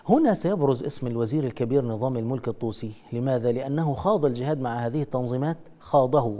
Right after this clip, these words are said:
بالقلم وبالسيف. هو لعلمه وقوته كان أخطر الشخصيات التي تعاني منها هذه الحركات الباطنية وتستهدفها. نظام الملك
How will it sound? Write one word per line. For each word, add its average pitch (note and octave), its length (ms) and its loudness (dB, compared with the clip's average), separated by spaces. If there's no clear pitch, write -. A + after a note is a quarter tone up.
بالقلم F3+ 680 0
وبالسيف. B2 720 -6
هو A3+ 460 8
لعلمه C#3 600 4
وقوته C#3+ 640 0
كان F#3+ 260 0
أخطر D3 340 2
الشخصيات C3 680 -4
التي C3 280 -2
تعاني B2+ 400 -2
منها C3+ 340 -2
هذه A#2+ 560 -2
الحركات B2+ 540 -2
الباطنية A#2+ 420 -4
وتستهدفها. G#2+ 640 -8
نظام A#3+ 300 2
الملك F#3 520 0